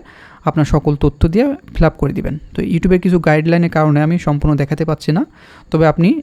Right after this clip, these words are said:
যে কোনো কম্পিউটার দোকান থেকে গিয়ে আপনি আবেদনটি করে নিতে পারবেন, ঠিক আছে? আর অবশ্যই আপনার যারা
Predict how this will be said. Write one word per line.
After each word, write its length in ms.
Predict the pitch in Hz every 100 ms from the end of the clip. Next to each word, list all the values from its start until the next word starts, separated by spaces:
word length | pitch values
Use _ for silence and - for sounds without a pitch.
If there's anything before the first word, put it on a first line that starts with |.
| -
যে 160 | 139 147
কোনো 160 | 170
কম্পিউটার 500 | - 151 147 156 165
দোকান 240 | 147 147 143
থেকে 280 | 160 175 175
গিয়ে 160 | 165 196
আপনি 240 | 180 -
আবেদনটি 380 | 147 143 147 170
করে 180 | 202 147
নিতে 220 | 131 -
পারবেন, 260 | - - -
ঠিক 120 | 220
আছে? 180 | 285 139 - - - - - -
আর 160 | 143
অবশ্যই 560 | - 160 185 - 202 -
আপনার 340 | 156 165 165
যারা 320 | 156 147 214